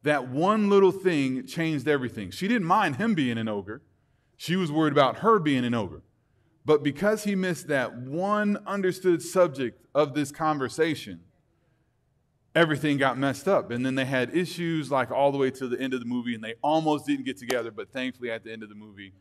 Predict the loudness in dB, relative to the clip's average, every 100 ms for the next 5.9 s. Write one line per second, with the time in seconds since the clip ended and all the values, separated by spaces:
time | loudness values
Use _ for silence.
0 | _ _ _ -10 -8 -4 -4 -4 -8 -8
1 | -8 -12 -20 _ _ _ _ _ _ -20
2 | -8 -8 -8 -12 -8 -10 -8 -12 -14 _
3 | -20 -20 -20 _ -4 0 0 -2 -6 -16
4 | _ _ 0 4 6 4 0 -10 -20 _
5 | 0 0 0 4 4 4 0 -4 -10